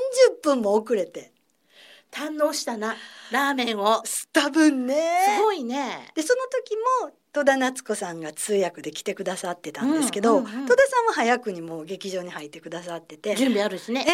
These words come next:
Speaker 1: え。
Speaker 2: うん。
Speaker 1: で、私と話してて、戸田さんが、「いや、まだ来ないわよ」っておっしゃって、「あ、そうですか」って。もうだって開演時間の十分ぐらい過ぎてるんですよ。
Speaker 2: もう始まってなきゃいけない時間？
Speaker 1: そうなんです。開演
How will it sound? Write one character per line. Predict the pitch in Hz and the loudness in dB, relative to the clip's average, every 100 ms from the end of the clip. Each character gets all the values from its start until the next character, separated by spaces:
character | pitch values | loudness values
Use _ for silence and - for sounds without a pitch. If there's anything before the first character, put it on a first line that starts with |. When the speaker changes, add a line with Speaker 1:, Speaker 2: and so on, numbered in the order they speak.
| 370 294 | 2 0
Speaker 1:
え。 | 202 | -2
Speaker 2:
う | |
ん。 | 233 | -4
Speaker 1:
で、 | 339 | -4
私 | 233 247 | -2 -6
と | - | -4
話 | 226 240 240 | -2 -2 -6
し | - | -6
て | 220 | -6
て、 | 220 233 | -4 -4
戸 | 226 | -4
田 | 214 226 | -4 -4
さ | 214 | -8
ん | 202 | -4
が、 | 214 214 - - - - - - | -2 -2 -4 -8 -8 -10 -16 -8
「い | 220 | -4
や、 | |
ま | 202 262 | 0 0
だ | 285 | 0
来 | 247 392 | 0 -2
な | 440 453 | 0 -2
い | 349 | -2
わ | 302 | -2
よ」 | 349 440 466 494 | -2 -2 -4 -6
っ | _ _ _ | _ _ _
て | 196 160 _ - | -8 -8 _ -4
お | |
っ | 226 | -4
し | - | -2
ゃ | 208 | -6
っ | |
て、 | _ - | _ -8
「あ、 | |
そ | 202 466 | -2 0
う | 494 | 2
で | 403 | 0
す | - | -4
か」 | - 175 156 - | -10 -12 -12 -18
っ | _ | _
て。 | - - - - | -20 -20 -20 -8
も | 247 294 | 2 4
う | 285 | 4
だ | 254 | 2
っ | 269 | 2
て | 277 - | -2 -6
開 | - 381 | 2 4
演 | 415 381 - 427 466 480 440 | 4 2 2 2 2 0 -2
時 | 508 523 494 | -2 4 4
間 | 359 | 4
の | 233 190 | 0 0
十 | 311 | 2
分 | 415 440 440 | 2 4 4
ぐ | |
ら | 330 | 4
い | |
過 | - | -2
ぎ | 175 170 | -10 -8
て | 170 | -8
る | |
ん | 175 | -8
で | - | -18
す | - | -20
よ。 | _ _ _ _ | _ _ _ _
Speaker 2:
も | 302 | 2
う | 480 453 269 _ | 4 4 2 _
始 | - 330 330 | -2 0 4
ま | 480 | 2
っ | 523 | 4
て | 539 | 0
な | |
き | 392 | 2
ゃ | |
い | 277 | 0
け | |
な | 254 | 0
い | 247 | 0
時 | 508 | 4
間？ | 554 | 4
Speaker 1:
そ | 370 | 4
う | |
な | 285 | 0
ん | |
で | 214 | -8
す。 | - | -10
開 | - 392 | 0 2
演 | 381 | 2